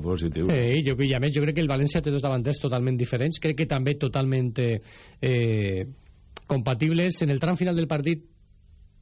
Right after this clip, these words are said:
Speaker 2: tampoc Nuno ha volgut juntar-los a tots dos. L'agrada molt.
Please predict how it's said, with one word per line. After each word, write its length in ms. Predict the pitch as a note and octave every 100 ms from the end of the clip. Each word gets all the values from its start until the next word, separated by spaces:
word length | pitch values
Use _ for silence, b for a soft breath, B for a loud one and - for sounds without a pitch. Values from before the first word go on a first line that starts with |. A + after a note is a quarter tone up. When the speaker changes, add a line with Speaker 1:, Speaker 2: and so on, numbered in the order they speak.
| - - -
Speaker 2:
tampoc 480 | C#3 C3 A2 D#3+ C3+
Nuno 340 | D3+ D#3+ E3+ D#3
ha 60 |
volgut 320 | C#3+ C#3 D3+ D3+
juntar-los 580 | D3+ C3+ D3+ C#3 C#3 C3+
a 60 |
tots 180 | B2+ A#2
dos. 320 | C#3 G3 - -
L'agrada 380 | B2 A#2 D3 D3+
molt. 240 | D3